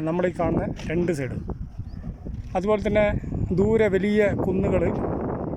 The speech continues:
അതുപോലെ വയലുകൾ, കൃഷികൾ എല്ലാം ഉണ്ട് കേട്ടോ. പിന്നെ നമ്മൾ ഇനി അടുത്തത് യു പി,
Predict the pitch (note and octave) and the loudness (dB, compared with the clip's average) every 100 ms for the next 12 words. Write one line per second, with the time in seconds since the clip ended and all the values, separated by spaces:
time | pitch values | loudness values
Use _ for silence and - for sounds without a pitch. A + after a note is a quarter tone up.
0 | - - - F3 F3+ G3+ G3 F#3+ F#3 G3 | -8 -6 -4 -2 0 4 4 6 4 0
1 | - - - - - - - - - - | -4 -4 -6 -6 -6 -6 -8 -10 -10 -10
2 | - F3 F#3+ G3+ G#3+ F3 F3+ - - - | 2 4 6 4 4 4 2 0 -8 -14
3 | - - F3+ - G#3+ E3 F3 G#3 G3 C#3+ | -14 -2 0 2 4 4 4 4 2 0
4 | C3+ B2+ - - - - - - - - | -2 -4 -6 -18 -20 -18 -18 -18 -18 -16
5 | - - G#3 A3+ A3 A3+ A#3+ B3 - - | -8 -2 2 4 6 8 8 6 0 -2
6 | A3 A3 F#3+ A#3+ A#3+ A3 G#3+ - | 4 4 4 4 6 6 6 6